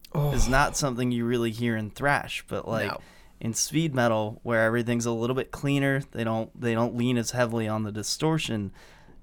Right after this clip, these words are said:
Speaker 2: it, it really comes through, and that's part of what makes it so fucking high energy.
Speaker 1: Mm. God damn it. Yeah. God damn.
Speaker 2: It's good. It's
Speaker 1: Um,
Speaker 2: really <laughs> fucking good.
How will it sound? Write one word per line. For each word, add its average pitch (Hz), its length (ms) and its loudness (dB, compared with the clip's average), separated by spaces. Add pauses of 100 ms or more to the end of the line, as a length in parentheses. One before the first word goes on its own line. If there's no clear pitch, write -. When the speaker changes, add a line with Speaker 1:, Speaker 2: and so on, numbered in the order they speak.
(120)
Speaker 2:
it, 113 240 -2 (140)
it 120 180 -2
really 123 480 0
comes 113 400 -2
through, 143 280 2
and 104 100 -4
that's 117 240 -2
part 160 260 4
of 143 100 -4
what 131 120 -2
makes 120 260 -2
it - 140 -6
so 131 380 0
fucking 123 440 0
high 113 240 -2
energy. 107 480 -8 (720)
Speaker 1:
Mm. 170 260 6 (540)
God 139 160 0
damn 120 260 -4
it. 113 140 -6
Yeah. 120 240 4 (1400)
God 131 220 0
damn. 107 320 -10 (300)
Speaker 2:
It's 113 220 -2
good. 110 380 2 (160)
It's 113 200 -4
Speaker 1:
Um, 101 80 -4
Speaker 2:
really 120 300 0
<laughs> 113 120 4
fucking - 480 4 (100)
good. 131 240 2